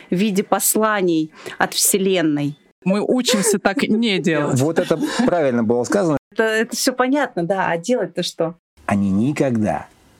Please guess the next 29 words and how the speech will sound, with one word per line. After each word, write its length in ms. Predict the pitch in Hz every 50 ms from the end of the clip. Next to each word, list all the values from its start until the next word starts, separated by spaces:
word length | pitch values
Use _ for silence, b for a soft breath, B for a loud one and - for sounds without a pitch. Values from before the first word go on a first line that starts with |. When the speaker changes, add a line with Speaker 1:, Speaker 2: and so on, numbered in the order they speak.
| - -
Speaker 3:
не 240 | 92 101 104 104 95
говорят, 400 | 85 90 92 92 101 107 - - - - - - -
что 260 | - - - - 80
делать. 360 | 78 87 92 87 82 - - - _ - _ _ _ - -
Speaker 2:
Ой, 140 | 214 202 196
это 100 | - 240
про 160 | - 254 240
меня? 400 | 247 262 285 285 277 277 302 392 466 _ _ _ _ _ _ _ _ _
Speaker 3:
В 100 | 92 95
девятнадцатом 600 | 95 110 117 120 131 127 120 - - - 113 104
году 200 | 98 117 139 170
я 80 | 160 113
провел 340 | 107 110 110 117 131 127 113
около 260 | 101 - 110 110 107
сотни 400 | - - - 131 117 - - 95
процессов 580 | 85 101 101 - - - 180 170 - - 113 - - B B B B B
и 40 | -
объездил 340 | 92 92 117 135 131 123 117
двадцать 360 | 101 107 113 110 - 107 -
пять 160 | - 107 95
стран. 440 | - - - 120 120 107 85 82 - - _ -
У 60 | 113
меня 120 | 120 135
был 140 | 135 139 143 117
процесс, 320 | 131 127 127 - 170 -
который 240 | - - 110 98 101
длился 300 | 107 123 131 123 - 110
девятнадцать 680 | 85 85 98 101 104 107 113 113 113 98 - - -
часов. 340 | - - - - - -